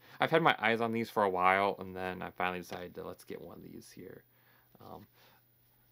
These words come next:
I don't remember if I told you the price. This is eleven dollars and forty-seven cents. It's about, let's see the height on this. It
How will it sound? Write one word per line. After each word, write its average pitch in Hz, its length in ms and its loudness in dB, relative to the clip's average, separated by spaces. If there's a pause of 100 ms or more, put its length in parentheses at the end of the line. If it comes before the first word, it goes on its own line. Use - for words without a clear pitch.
(120)
I 113 60 -20
don't 117 80 -12
remember 110 180 -10
if - 80 -2
I 107 60 0
told 110 220 -8
you 104 60 -8
the 98 60 -6
price. 104 380 -4
This 110 140 -6
is 110 120 -8
eleven 101 300 0
dollars 101 320 2
and 98 100 -10
forty-seven 95 560 -4
cents. - 640 -6 (580)
It's - 220 -10
about, 101 800 -2 (440)
let's - 180 -20
see - 160 -14
the - 120 -14
height - 300 -14
on 87 280 -16
this. - 360 -20 (3750)
It 110 160 -14